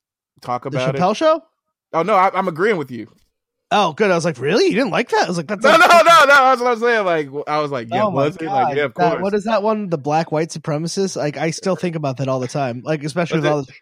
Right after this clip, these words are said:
Speaker 2: Trump shit going on right now. Like, I keep thinking
Speaker 1: Right.
Speaker 2: about that. <laughs>
Speaker 1: <laughs> Oh my God.
Speaker 2: Whew.
Speaker 1: That's r-, that's Roof Stoof. That Trump
Speaker 2: Oh,
Speaker 1: stuff.
Speaker 2: f-, yeah, it's terrifying.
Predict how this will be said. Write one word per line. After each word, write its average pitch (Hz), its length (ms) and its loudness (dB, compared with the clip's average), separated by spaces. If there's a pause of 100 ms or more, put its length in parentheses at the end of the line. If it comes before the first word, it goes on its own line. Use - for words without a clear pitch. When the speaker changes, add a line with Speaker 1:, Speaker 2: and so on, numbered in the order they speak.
(300)
Speaker 2:
Trump 165 240 -2
shit 190 220 -6
going 185 200 -2
on 185 140 -2
right 190 140 -2
now. 196 180 0
Like, 147 200 -2
I 143 100 -6
keep 151 180 -10
thinking 190 200 0
Speaker 1:
Right. 180 160 0 (120)
Speaker 2:
about 113 160 -14 (220)
that. - 120 -4
<laughs> - 0 -
Speaker 1:
<laughs> - 0 -
Oh 262 400 4
my 170 180 0
God. 143 440 -2 (540)
Speaker 2:
Whew. 320 180 2 (500)
Speaker 1:
That's 120 220 -12
r-, 107 180 -14
that's 110 160 -12
Roof 110 220 -14
Stoof. 107 420 -16 (140)
That 110 180 -14
Trump 107 300 -12
Speaker 2:
Oh, 151 240 -2
Speaker 1:
stuff. - 1120 -20
Speaker 2:
f-, - 80 -20
yeah, 123 240 -8
it's - 160 -14
terrifying. 104 520 -12